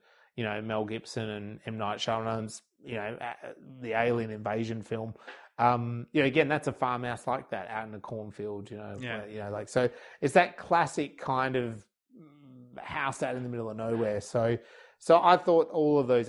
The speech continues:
Speaker 1: alien references really great. I loved the, there's a couple of references to the X-Files, being that I'm such a big fan of that as a child, um, and got a good connection to it. And I also love the Steven Spielberg connection. And of course, Alien,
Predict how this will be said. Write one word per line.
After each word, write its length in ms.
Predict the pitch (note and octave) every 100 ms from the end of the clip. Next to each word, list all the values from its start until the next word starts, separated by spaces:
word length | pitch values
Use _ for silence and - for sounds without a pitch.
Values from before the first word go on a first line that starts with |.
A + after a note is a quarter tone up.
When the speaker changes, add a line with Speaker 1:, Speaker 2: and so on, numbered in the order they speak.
| -
Speaker 1:
alien 440 | C3 C3+ B2+ A#2
references 600 | A#2 - A#2 A2 A#2 G#2+
really 240 | A2+ A2+
great. 120 | A2+ A#2
I 140 | B2+
loved 440 | B2+ B2+ B2 A2+ - -
the, 420 | A2+ G#2+ G#2+ G#2+ _ _ _ _ _
there's 300 | - A#2 G#2+ B2
a 60 | A#2+
couple 340 | - C3+ B2
of 60 | A2+
references 520 | A#2 - B2+ A#2 A#2+
to 100 | -
the 120 | A#2+
X-Files, 500 | A#2 - - C3 C#3
being 160 | C#3 A#2
that 120 | G#2
I'm 180 | G#2+ G#2+
such 200 | A#2 -
a 40 |
big 180 | A2+ G#2+
fan 300 | - A#2 A#2
of 80 | G#2+
that 240 | B2 B2 -
as 160 | G#2+
a 60 | G2+
child, 460 | - B2+ C3+ C3+ C3 - - - -
um, 520 | A#2+ B2 A#2+ A#2+ A2+ A#2+
and 160 | B2
got 140 | A#2 A#2
a 20 |
good 200 | A#2+ A#2
connection 480 | B2 B2 - B2+ A#2
to 160 | A#2+
it. 80 | A#2
And 100 | C3
I 100 | C3
also 340 | B2+ C3 - A2
love 240 | G#2 A2+
the 60 | A2+
Steven 420 | - A#2 G#2+ G#2
Spielberg 520 | - A2 G#2+ G#2+ G#2
connection. 360 | A2+ A#2 - C3
And 200 | E3+ D#3+
of 140 | D3
course, 580 | - G3 G3 C3+ - - _ _ _ _ _ -
Alien, 520 | A#2+ B2 A#2 F#2+ B2